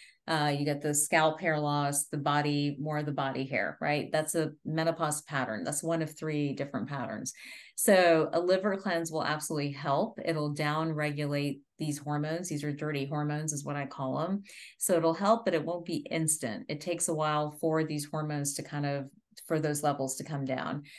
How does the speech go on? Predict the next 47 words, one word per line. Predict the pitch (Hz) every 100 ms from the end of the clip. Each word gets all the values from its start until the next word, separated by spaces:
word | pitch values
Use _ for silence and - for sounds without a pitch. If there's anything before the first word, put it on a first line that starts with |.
| - - -
Um, | 175 165 151
a | -
lot | 170 175 190
of |
times | 196 185 165
I'll | 156
put | 160 -
somebody | 165 156 156
like | 151 147 147
you | 151 147
on | 143 143 147
saw | - 151 151
palmetto, | - 151 143 143 165 226 254
which | 160 156
is | 147
an | 139
herb | 139 147 190 220
that | 170 139
blocks | 151 147 147 -
androgens | 151 151 165 165 180 196 202
and | - 147
choline, | 147 156 151 165 185 202
which | 143 147
helps | 151 139 -
the |
liver, | 143 139 156 175 196 - - - -
and | 165
then | 156
some | - 196
sort | 196 180
of | 156
blood | 156 156
sugar | - 147 147
stability | - 147 147 147 143
as | 139 151
well. | 151 160
And | 151
if | 143
that's | 160 160 165
not | 147
working, | 147 147 147 147
I'll | 143
move | 147 147
on | 147 147
to | 147
a |
medication. | 143 135 131 151 131 - -